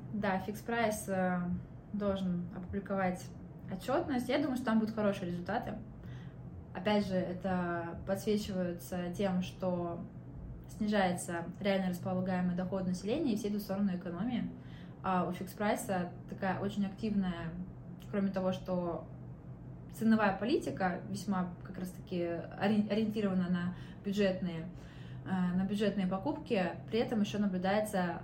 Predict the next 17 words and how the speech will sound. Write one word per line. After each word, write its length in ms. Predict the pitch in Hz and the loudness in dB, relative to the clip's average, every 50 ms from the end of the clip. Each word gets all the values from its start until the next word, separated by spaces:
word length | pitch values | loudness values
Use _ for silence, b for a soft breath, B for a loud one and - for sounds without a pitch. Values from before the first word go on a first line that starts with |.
| - - - | -8 -6 -2
рост 380 | 196 196 202 220 - - - 190 180 - - | 0 2 2 2 0 -2 -2 -2 -2 -2 -2
экспансии 540 | 190 - - - 180 190 220 220 - 214 196 | -4 -6 -4 0 0 2 2 2 0 0 0
в 80 | 180 | 0
регионах. 500 | 185 196 190 185 196 175 165 160 156 123 - - | 0 0 2 2 2 2 2 0 -2 -4 -6 -6
Поэтому 240 | - 175 180 202 202 | -6 -4 -2 0 0
я 60 | 208 | 0
думаю, 180 | 220 214 214 208 | 0 0 -2 -2
что 160 | - 202 196 | -2 -2 -2
у 40 | 190 | -2
фикс-прайса 520 | 190 202 196 - - 208 226 269 - 208 | -2 -4 -4 -4 -2 0 0 0 -2 -2
будет, 400 | 196 185 196 190 190 180 - - | -4 -4 -4 -4 -4 -4 -2 -2
э, 140 | 175 170 170 | -4 -2 0
неплохой 600 | 180 190 220 226 226 220 185 - - 185 175 165 | 2 2 2 2 2 0 -2 0 0 0 0 0
отчёт. 220 | 165 - - - - - - - - - - - - - - - - - - - - - - - | 0 -2 -6 -8 -8 -10 -12 -14 -14 -14 -14 -14 -14 -14 -14 -14 -16 -14 -14 -14 -12 -12 -10 -8
Вопрос 460 | - 196 202 208 208 - 247 269 311 | -4 0 2 2 2 4 4 4 4
про 380 | 302 - 240 240 233 233 220 - | 4 4 4 4 4 4 2 0
разблокировку. 960 | 214 214 220 214 202 208 208 208 - 214 214 214 208 202 - - - 165 | -2 -2 -2 0 0 0 0 0 0 0 2 2 2 2 0 -2 -6 -6